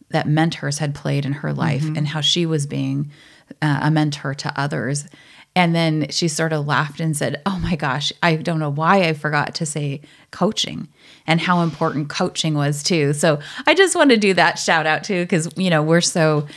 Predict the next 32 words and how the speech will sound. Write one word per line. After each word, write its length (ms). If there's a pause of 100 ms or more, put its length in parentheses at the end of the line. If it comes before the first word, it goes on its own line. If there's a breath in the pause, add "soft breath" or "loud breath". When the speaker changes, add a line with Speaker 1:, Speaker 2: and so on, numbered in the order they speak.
(280 loud breath)
Speaker 1:
committed 520
to 120
coaching 480
and 180
we're 140
executive 480
coaches 400
and 100
leadership 400
coaches 380
ourselves 640
Speaker 2:
Right. 280
Speaker 1:
who 140
have 280
both 480 (300 loud breath)
received, 760 (100)
um, 420
our 340
P 220
C 180
Cs 300
in 60
the 100
last 240
couple 320
of 180
months, 260
which 160
is 60
Speaker 2:
Yay. 60
Speaker 1:
that 580
professional 720